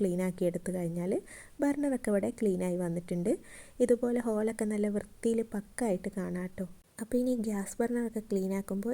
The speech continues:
ഇതുപോലെ ചെയ്താൽ മതിയാവും. നല്ല neat and clean ആയിട്ട് കിട്ടും കേട്ടോ.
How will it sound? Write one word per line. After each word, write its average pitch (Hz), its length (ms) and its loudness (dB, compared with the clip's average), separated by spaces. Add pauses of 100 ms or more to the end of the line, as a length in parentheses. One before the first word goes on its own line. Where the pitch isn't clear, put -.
ഇതുപോലെ 202 500 0
ചെയ്താൽ 190 380 -2
മതിയാവും. 196 400 -4
നല്ല 190 140 0 (100)
neat 190 340 -4
and 196 200 0
clean 185 280 0
ആയിട്ട് 185 240 -2
കിട്ടും 175 240 -4
കേട്ടോ. 175 220 -2